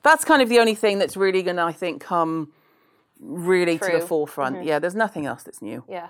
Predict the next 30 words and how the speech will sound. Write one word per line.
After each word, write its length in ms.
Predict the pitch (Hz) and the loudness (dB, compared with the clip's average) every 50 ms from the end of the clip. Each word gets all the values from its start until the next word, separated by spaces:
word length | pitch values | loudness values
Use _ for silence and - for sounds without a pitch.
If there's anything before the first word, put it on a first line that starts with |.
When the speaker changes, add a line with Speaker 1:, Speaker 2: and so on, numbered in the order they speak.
| - - | -16 -14
Speaker 2:
that's 100 | 196 208 | -4 -2
Speaker 1:
We've 120 | 220 220 | -2 0
Speaker 2:
true. 100 | 220 233 | 2 2
Speaker 1:
done 80 | 220 208 | 2 2
peptides. 640 | 214 196 - - - 156 151 151 147 147 - - - - | 0 -2 -4 -4 -4 -4 -4 -4 -4 -6 -10 -16 -8 -6
We 120 | 202 214 | -4 0
know 120 | 214 220 | 0 0
Speaker 2:
Yeah. 40 | 208 | 0
Speaker 1:
peptides 440 | 202 - 190 160 - 175 165 160 151 | 0 -4 -6 -6 -4 -4 -4 -4 -2
are 60 | 156 156 | -4 -6
awesome. 460 | 151 143 - - 151 151 151 143 - _ _ - | -6 -6 -6 -6 -6 -6 -6 -10 -14 _ _ -8
We 100 | 175 180 | -4 -2
know 140 | 185 190 185 | 0 0 0
vitamin 300 | 175 175 - - 160 156 | -2 -4 -8 -8 -6 -6
A 100 | 156 151 | -4 -4
is 100 | 147 151 | -4 -4
awesome. 380 | 147 147 143 - 156 147 147 | -4 -6 -6 -8 -8 -8 -6
We 80 | 156 160 | -4 -2
know 160 | 165 170 175 | -2 -2 -2
vitamin 280 | 170 175 175 - 165 156 | -4 -6 -10 -12 -12 -12
C 140 | - 165 156 | -10 -10 -10
is 120 | 151 147 | -6 -6
awesome. 300 | 151 151 147 147 - 147 | -6 -6 -6 -8 -8 -8
We 80 | 151 156 | -6 -4
know 140 | 165 170 175 | -2 -2 -2
S 160 | 175 170 - | -2 -4 -6
P 120 | - 160 | -6 -4
F 200 | 156 151 147 - 156 | -4 -4 -4 -4 -8
is 100 | 147 143 | -8 -4
life-saving. 680 | 151 143 143 143 - 156 147 147 139 143 143 143 143 | -2 -2 -2 -2 -6 -6 -8 -6 -6 -6 -8 -8 -10